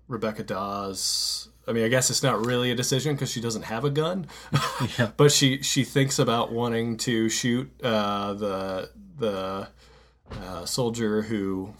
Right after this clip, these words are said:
Speaker 1: you know, sort of looks at her and insults her, and, um, yeah, and,
Speaker 2: And
Speaker 1: and decides not to. And that, uh,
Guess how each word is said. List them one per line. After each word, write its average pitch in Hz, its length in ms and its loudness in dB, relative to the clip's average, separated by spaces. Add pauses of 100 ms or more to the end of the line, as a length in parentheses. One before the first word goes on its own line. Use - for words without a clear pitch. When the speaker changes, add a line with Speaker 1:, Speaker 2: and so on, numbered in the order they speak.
(120)
Speaker 1:
you 110 160 -6
know, 92 140 -6
sort 101 200 -2
of 90 100 -8
looks 107 200 -2
at 104 120 0
her 98 160 -2
and 95 120 -6
insults 95 440 -4
her, 98 320 -2
and, 85 400 -6 (120)
um, 85 560 -10 (800)
yeah, 85 520 -4 (300)
and, 110 140 2
Speaker 2:
And 113 140 2
Speaker 1:
and 110 100 2
decides 107 420 -2
not 101 240 -6
to. 98 200 -6
And 95 80 -8
that, 98 240 -8 (180)
uh, 87 440 -6